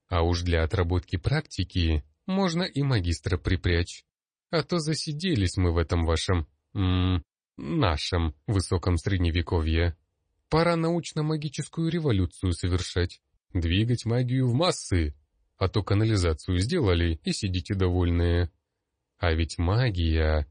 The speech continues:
это не просто ценные заклинания, но и огромный потенциал в любой отрасли. К примеру, металлургия.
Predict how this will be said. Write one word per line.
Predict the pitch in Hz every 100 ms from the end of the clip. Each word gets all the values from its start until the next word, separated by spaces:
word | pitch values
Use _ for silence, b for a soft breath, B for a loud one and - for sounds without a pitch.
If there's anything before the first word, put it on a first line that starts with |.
| -
это | 92 120
не | 135
просто | 127 120 135 - 202
ценные | - - 135 98 90 90
заклинания, | 87 95 139 147 104 85 82 78 76 73 - _ _ -
но | 92 82
и | 80
огромный | 78 80 85 85 85 85
потенциал | - 90 92 82 90 87 92 92
в | 90
любой | 92 90 98 -
отрасли. | 107 127 95 82 - - - _ _ _ _
К | -
примеру, | 127 180 190 180
металлургия. | 170 170 170 165 156 143 90 78 73